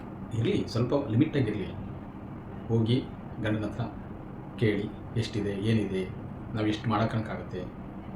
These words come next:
ಅದೊಂದು ನೀವು ಕುಡಿತಿರೋ ದುಡ್ಡು ಏನಕ್ಕೆ ಬೇಕು, ಅವೆಲ್ಲ ಕೇಳಬೇಕು. ಗಂಡಸ್ರಿಗೂ ಇರುತ್ತೆ ನಿಮಗೆ ಕೊಡಿಸ್ಬೇಕು ಅಂತ ಹೇಳಿ.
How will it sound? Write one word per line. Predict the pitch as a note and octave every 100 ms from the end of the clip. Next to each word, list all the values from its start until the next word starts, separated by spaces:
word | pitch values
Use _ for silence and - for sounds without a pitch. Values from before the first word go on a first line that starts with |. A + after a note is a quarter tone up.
| -
ಅದೊಂದು | G2+ G#2+ G#2+ G#2+
ನೀವು | G#2+ G#2+ G#2+ G#2+ - -
ಕುಡಿತಿರೋ | B2+ A2+ A2+ A2 G#2+ G#2
ದುಡ್ಡು | G2+ G#2+
ಏನಕ್ಕೆ | G#2+ A2 G#2
ಬೇಕು, | G2 - - - - -
ಅವೆಲ್ಲ | B2 F3+
ಕೇಳಬೇಕು. | - B2+ A2+ F#2+ - - - - - -
ಗಂಡಸ್ರಿಗೂ | G2+ A2+ - G3
ಇರುತ್ತೆ | F3 C3+ G#2+
ನಿಮಗೆ | G2+ G#2+
ಕೊಡಿಸ್ಬೇಕು | - - F#2+
ಅಂತ | F#2+ F#2
ಹೇಳಿ. | D#2+